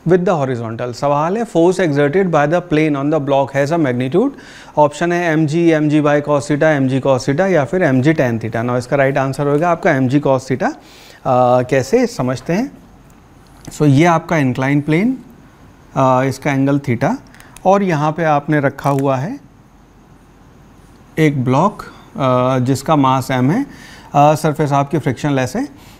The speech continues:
और ये इंक्लाइन प्लेन फिक्स्ड है। Now, इस केस में अगर आप इस, अ, ब्लॉक M का M, अ, एफ़बीडी बनाएंगे,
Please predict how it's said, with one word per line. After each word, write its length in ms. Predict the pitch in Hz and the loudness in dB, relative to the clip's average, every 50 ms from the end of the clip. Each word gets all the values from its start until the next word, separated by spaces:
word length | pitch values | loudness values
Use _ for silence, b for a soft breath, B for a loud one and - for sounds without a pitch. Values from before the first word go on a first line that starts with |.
| B - | B -2
और 140 | 170 151 156 | 0 2 2
ये 360 | 170 170 170 180 196 226 233 226 - - - - | 2 2 2 2 0 -2 -4 -8 -14 -18 -10 -4
इंक्लाइन 420 | 170 156 156 151 160 151 147 147 | 0 0 0 2 2 0 0 0
प्लेन 220 | 147 185 196 202 | 0 -2 -2 -2
फिक्स्ड 320 | 180 - 156 127 - - 139 | -2 -2 -2 -2 -2 -4 -4
है। 100 | 127 127 | -4 -2
Now, 160 | 131 143 175 | -2 0 0
इस 140 | 196 208 - | 0 0 2
केस 300 | - 214 202 190 196 220 | 2 2 2 2 2 0
में 80 | 214 | 0
अगर 160 | 185 165 170 170 | 2 2 4 4
आप 180 | 165 170 175 | 4 4 2
इस, 200 | 185 165 - - | 0 -2 0 0
अ, 260 | 170 156 151 151 147 | 2 4 4 4 4
ब्लॉक 300 | 143 135 139 139 147 151 | 4 2 2 2 2 2
M 240 | 156 156 147 151 156 | 2 0 0 0 0
का 180 | 156 175 170 151 | 0 0 2 2
M, 180 | 143 143 147 | 2 0 0
अ, 240 | - 151 147 139 139 | 0 2 2 4 4
एफ़बीडी 360 | 139 139 139 143 175 180 208 | 4 2 2 2 2 2 2
बनाएंगे, 480 | 202 175 147 131 117 120 123 143 214 269 | 2 2 0 0 0 -2 -2 -2 -4 -4